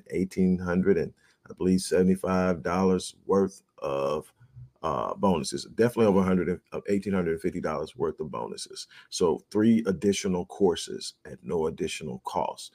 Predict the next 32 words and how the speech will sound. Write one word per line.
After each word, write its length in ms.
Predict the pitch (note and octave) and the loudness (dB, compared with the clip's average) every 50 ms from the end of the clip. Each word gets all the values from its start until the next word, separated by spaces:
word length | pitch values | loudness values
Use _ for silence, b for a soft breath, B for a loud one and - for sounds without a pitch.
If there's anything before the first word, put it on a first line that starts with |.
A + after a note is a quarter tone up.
| b b b b b b b _ | b b b b b b b _
The 120 | - F2+ | -2 -2
very 560 | E2 D2 - G#2+ G#2 G#2 G2+ G2 F#2+ - - - | -2 -2 0 4 4 6 6 6 6 4 0 -2
instruments 760 | G#2+ G#2 G2+ F#2+ - - - F2 D#2+ E2 F2 D#2 - - - | 0 0 0 0 -2 -4 -4 -4 -2 -2 -2 -4 -4 -8 -10
through 220 | - - F#2+ F2 - | -6 -4 -4 -4 -2
which 320 | F2+ F#2 F#2 - - - F#2+ | 0 -2 -2 -2 -4 -4 -4
you 80 | F#2 | -4
can 180 | - - F2 D#2 | -4 -4 -8 -8
create 460 | - - F#2 F2+ E2 F2 E2 - - | -8 -6 -4 -2 0 0 0 0 -2
positive 420 | - F#2 F2 E2 D#2 D#2+ D2 C#2+ | -4 -4 -4 -4 -4 -6 -6 -8
change 400 | - - - F2 D2 D2+ C#2+ B1+ | -8 -6 -6 -6 -6 -6 -6 -6
in 100 | C2+ C#2 | -6 -6
your 160 | C2+ A#1+ A#1+ A1 | -6 -4 -4 -4
life. 280 | G#1 A#1 A1+ - - _ - | -4 -4 -6 -6 -10 _ -8
It's 180 | - G2 - - | -6 -2 -2 0
gonna 280 | - G2 F#2+ F#2+ F#2+ | 2 4 4 6 4
take 320 | F#2+ - - F2+ F2+ F#2 - | 4 4 4 2 2 2 0
energy 380 | - F2+ F2+ E2+ E2 - F2 D#2+ | -4 -2 -2 -2 -4 -4 -4 -4
and 120 | D2 - - | -4 -4 -4
effort 300 | F2 F2 - - E2 D#2 | -6 -6 -4 -4 -4 -4
on 80 | D2 | -2
your 160 | D#2+ D2 D2 | -2 -2 -4
part. 280 | D2+ _ - D2+ - - | -4 _ -4 -4 -4 -4
You're 160 | - D2 D2+ C#2+ | -4 -2 -2 -2
not 300 | C#2+ C#2 C2+ C#2+ - - | 0 0 0 0 0 2
gonna 180 | G2+ F#2+ G2 | 2 2 2
sit 260 | - - - F2 - | 4 2 2 2 2
up 200 | E2 E2 E2 - B B B B B B | 2 0 -2 -4 B B B B B B
and 140 | - F2 E2 | -6 -4 -2
just 240 | E2+ D#2 - - D#2+ | -2 -2 -2 -2 -2
wish 300 | E2+ F2+ F2+ F2+ - - | 0 0 0 0 2 2
your 140 | F#2 E2 | 4 4
way 300 | D#2+ D2+ D#2+ D#2 D#2+ D#2+ | 4 4 4 2 0 -2